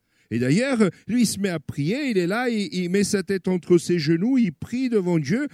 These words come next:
et il envoie son serviteur, il dit, « Va regarder du côté de la mer. » Il n'y a rien. Le ciel est bleu.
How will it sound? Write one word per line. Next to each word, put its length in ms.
et 100
il 60
envoie 240
son 140
serviteur, 500
il 80
dit, « 140
Va 160
regarder 500
du 120
côté 280
de 100
la 120
mer. » 320
Il 60
n'y 60
a 40
rien. 240
Le 80
ciel 280
est 100
bleu. 280